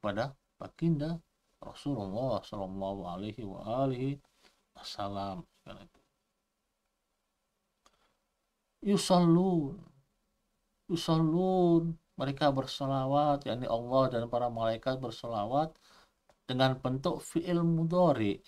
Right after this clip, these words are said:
ya kan, itu. Fi'il mudhari itu memberikan makna istimrar, ya kan. Untuk continue, untuk terus-menerus,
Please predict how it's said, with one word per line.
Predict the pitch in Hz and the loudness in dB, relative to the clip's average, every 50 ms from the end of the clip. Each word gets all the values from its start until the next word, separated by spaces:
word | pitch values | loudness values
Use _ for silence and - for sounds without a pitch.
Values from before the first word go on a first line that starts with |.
| - 107 | -18 -18
ya | 107 | -16
kan, | - - 101 101 98 | -12 -12 -10 -10 -12
itu. | - - 80 82 - _ _ _ _ _ _ _ _ _ _ _ _ _ _ _ _ _ _ _ _ _ | -14 -16 -18 -18 -20 _ _ _ _ _ _ _ _ _ _ _ _ _ _ _ _ _ _ _ _ _
Fi'il | - - 160 | -4 -2 0
mudhari | 165 165 156 151 147 147 156 170 175 | 0 2 6 8 8 8 6 4 2
itu | 190 180 | 2 2
memberikan | 156 135 131 135 - 156 156 165 165 165 - _ _ _ _ _ _ _ _ _ _ _ _ 135 | 4 4 2 2 2 2 2 2 0 -2 -6 _ _ _ _ _ _ _ _ _ _ _ _ 4
makna | 135 - - 143 147 151 151 - - _ _ _ _ _ | 4 4 6 4 4 4 4 0 -8 _ _ _ _ _
istimrar, | - 165 165 - - - 170 165 160 165 175 175 165 139 113 104 101 - _ | 0 0 0 0 0 2 2 4 4 2 2 0 0 -2 -4 -8 -12 -14 _
ya | - 101 123 127 | -12 -12 -12 -14
kan. | 135 _ _ _ _ _ _ _ _ _ _ _ 156 | -20 _ _ _ _ _ _ _ _ _ _ _ 2
Untuk | 165 170 151 - | 2 2 2 0
continue, | - 147 151 160 170 165 180 180 175 160 143 131 120 113 95 - | -2 0 0 2 2 0 0 0 0 0 0 -2 -4 -6 -8 -8
untuk | - 151 170 - - | -8 -8 -8 -8 -4
terus-menerus, | - 180 170 160 - - 156 156 156 156 147 131 120 117 - - | -2 0 0 0 -2 -4 -6 -4 -2 -2 -2 -2 -4 -4 -8 -14